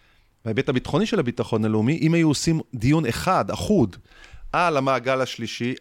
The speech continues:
על הצוללות, על ה-, מ-, מ-, כיפת ברזל, על החימושים, ועל היבשה, ועל מיליון דברים אחרים, הדיון היה הרבה יותר נכון ומאוזן.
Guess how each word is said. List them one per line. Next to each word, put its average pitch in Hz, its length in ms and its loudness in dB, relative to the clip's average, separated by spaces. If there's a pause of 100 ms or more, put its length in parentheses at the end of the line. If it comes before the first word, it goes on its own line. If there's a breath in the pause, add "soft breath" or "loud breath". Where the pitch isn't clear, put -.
על 165 220 0
הצוללות, 123 760 0
על 139 460 2
ה-, 131 460 2
מ-, 127 300 0
מ-, 127 300 2
כיפת 127 340 -2
ברזל, 123 580 0 (300)
על 139 180 -2
החימושים, 123 600 -4
ועל 123 420 0
היבשה, 139 580 0
ועל 160 220 2
מיליון 156 260 2
דברים 135 240 -2
אחרים, 202 400 -2 (540 loud breath)
הדיון 143 540 2
היה 151 400 4
הרבה 127 260 2
יותר 143 300 2
נכון 143 320 0
ומאוזן. 123 680 0